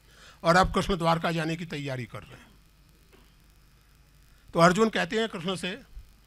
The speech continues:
कि "जो गीता आपने मुझे वहाँ युद्ध के मैदान में सुनाई थी, वो मैं भूल गया हूँ, उसे दोहरा दीजिए।" तो कृष्ण अर्जुन को कस के डांट लगाते हैं, कहते हैं, "तुम बहुत मूर्ख हो,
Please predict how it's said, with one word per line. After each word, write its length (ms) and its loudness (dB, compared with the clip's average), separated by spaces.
कि 100 0
"जो 140 4
गीता 340 0
आपने 300 2
मुझे 300 0
वहाँ 280 -2
युद्ध 240 -2
के 120 -6
मैदान 320 0
में 120 0
सुनाई 300 -6
थी, 140 -8
वो 120 -6
मैं 140 -6
भूल 260 -12
गया 140 -10
हूँ, 160 -12
उसे 220 -12
दोहरा 320 -8
दीजिए।" 360 -20
तो 80 -8
कृष्ण 240 -2
अर्जुन 260 0
को 100 -4
कस 220 -6
के 120 -2
डांट 240 -4
लगाते 360 -12
हैं, 120 -20
कहते 220 -2
हैं, 80 2
"तुम 140 0
बहुत 300 2
मूर्ख 320 4
हो, 120 2